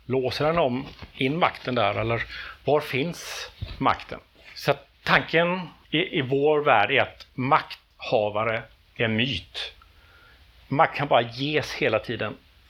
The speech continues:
genom samarbete och lydnad. I sagorna finns det ju då andar och sånt som har makt. Men att i vår värld så, så är det egentligen en myt som gör att vi omyndigförklarar oss själva.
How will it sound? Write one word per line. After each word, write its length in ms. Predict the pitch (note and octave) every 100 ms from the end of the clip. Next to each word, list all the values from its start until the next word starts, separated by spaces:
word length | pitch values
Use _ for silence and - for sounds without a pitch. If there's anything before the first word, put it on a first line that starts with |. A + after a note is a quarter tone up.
| _ _ _ -
genom 260 | B2 G#2+
samarbete 640 | - D3 G2+ G2 F#2 -
och 60 | G2+
lydnad. 380 | G#2+ A2 G2+ - - - - -
I 80 | C3+
sagorna 520 | - G#3 A#2 C3 F#3
finns 280 | F3+ C3 -
det 100 | F3
ju 40 |
då 160 | D3+ A#2+
andar 480 | D#3 B2+ G2 G#2 A2+
och 60 |
sånt 220 | - F#2+
som 200 | - G#2
har 320 | F#2 A#2 A#2+ G#2+
makt. 600 | G2 - - - - - -
Men 180 | - A#2+
att 220 | B2+ -
i 40 | C#3+
vår 300 | B2+ C3+ C3+
värld 260 | C3 G#2+ G2
så, 280 | - A#2 G2+ -
så 260 | - - A#2
är 60 | A2
det 280 | G2+ G#2+ - - - -
egentligen 300 | C3 - G2+
en 180 | G#2+ A#2
myt 380 | C#3+ C#3 F3 -
som 180 | D3
gör 200 | E3+ B2+
att 340 | A2+ G2 - - _
vi 280 | A#2 B2 -
omyndigförklarar 760 | G3 C#3 A2 G2+ A#2 - A#2 G#2
oss 180 | G#2 -
själva. 460 | D#3+ F#2+ F#2+ D3+